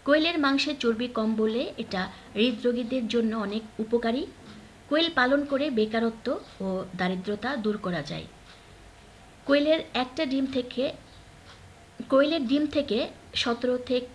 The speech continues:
সতেরো বা আঠারো দিনে বাচ্চা হয়। কোয়েল কষ্ট সহিষ্ণু, প্রতিকূল পরিবেশে কোয়েল টিকে থাকতে পারে। কোয়েল পালন করা সহজ,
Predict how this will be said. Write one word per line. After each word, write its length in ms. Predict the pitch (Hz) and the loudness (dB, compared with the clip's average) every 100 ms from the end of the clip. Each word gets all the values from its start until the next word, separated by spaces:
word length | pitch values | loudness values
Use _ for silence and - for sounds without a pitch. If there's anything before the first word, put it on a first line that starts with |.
| - | -10
সতেরো 440 | - 240 233 262 | -4 -2 0 0
বা 100 | 269 | 0
আঠারো 300 | 220 190 233 | 0 0 2
দিনে 260 | 233 233 294 | 2 2 2
বাচ্চা 340 | 190 180 - | 0 -2 -4
হয়। 220 | 180 170 160 - - - - - - | -6 -6 -8 -14 -20 -20 -20 -18 2
কোয়েল 200 | 277 285 | 4 4
কষ্ট 280 | - 233 - | 2 0 0
সহিষ্ণু, 640 | 277 - 285 277 285 415 - - - - | -2 0 0 0 -2 -4 -8 -16 -20 -2
প্রতিকূল 380 | 302 330 330 320 | -2 0 -2 0
পরিবেশে 540 | 285 294 285 285 311 | 0 0 0 -2 -2
কোয়েল 280 | 302 233 285 269 | 2 2 2 -2
টিকে 200 | 247 220 | -4 -4
থাকতে 300 | 214 190 196 | -4 -6 -8
পারে। 260 | 185 170 156 - - - - - - - | -8 -8 -8 -14 -20 -20 -20 -20 -8 0
কোয়েল 220 | 302 302 | 2 4
পালন 280 | 254 254 269 | 4 4 4
করা 220 | 277 277 | 2 2
সহজ, 520 | 277 247 240 269 294 | 2 -2 -2 -2 -4